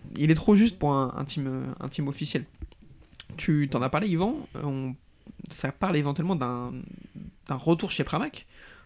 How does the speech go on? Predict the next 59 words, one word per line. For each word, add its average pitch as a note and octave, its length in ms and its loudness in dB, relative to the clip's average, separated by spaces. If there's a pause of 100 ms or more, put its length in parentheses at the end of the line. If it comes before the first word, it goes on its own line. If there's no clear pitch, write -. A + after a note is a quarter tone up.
(120)
pour, C#3 300 2
euh, B2+ 360 -2
pour D3 160 2
lui. B3+ 200 2 (360)
Euh, - 280 -6 (300)
Pramac, D3+ 380 -2
ils C3+ 60 -4
vont C3 120 -2
devoir C3+ 260 0
prendre D#3+ 180 2
des D3 80 2
décisions. D#3 380 0 (160)
Euh, C3+ 180 0
alors, C3 200 2
on - 60 4
en F#3 60 4
a G3+ 60 2
parlé B3 180 2
la A#3 80 0
semaine G3 180 2
dernière, A3+ 280 0
euh, D3 140 0
le C3+ 120 0
patron F3+ 240 -4
de - 60 -10
chez - 80 -8
Pramac, F3+ 300 -4
il C#3 80 -2
a C3+ 120 0
dit, G#3 280 -4 (480)
euh, C3+ 280 -4
qu'il C#3+ 180 -2
était D3 140 2
en E3+ 60 2
train G#3 180 -2
de, C3+ 600 2
de B2+ 260 -2
se C3+ 160 -4
battre, F#3 400 0
entre D3 160 -8
guillemets, D3+ 240 0
de D3+ 80 0
négocier, D3 320 0
parce G#3 140 -4
qu'il C#3+ 100 -2
voulait C3 120 2
absolument F3+ 360 2
garder D#3+ 260 6
Zarco. E3+ 400 4
Tout F#3 100 0
le E3+ 60 2
monde G3+ 80 0
a E3+ 60 0
trouvé F#3 160 -2
que - 60 -6
c'était - 100 -4
une C3 160 -2
bonne G3 160 4
nouvelle, F#3+ 300 2